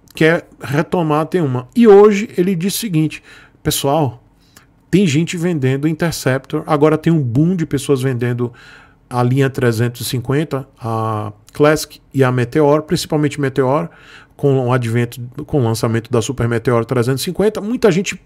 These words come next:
queimando mesmo suas motos, vendendo, por questão óbvia, né? Mas principalmente proprietários de Interceptor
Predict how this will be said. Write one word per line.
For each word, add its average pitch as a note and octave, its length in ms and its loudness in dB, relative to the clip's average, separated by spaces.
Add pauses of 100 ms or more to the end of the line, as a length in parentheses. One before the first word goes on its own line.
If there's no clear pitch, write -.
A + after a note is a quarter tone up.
queimando A#3 460 4
mesmo G#3+ 180 4
suas G#3 200 0
motos, D3+ 280 -2
vendendo, D#3+ 540 0 (560)
por G#3+ 80 -6
questão C#3+ 340 -2
óbvia, E3 380 2
né? F3+ 160 0 (400)
Mas D#3+ 180 -4
principalmente G3+ 800 0
proprietários F#3 560 -2
de D3+ 120 -6
Interceptor G3 760 -4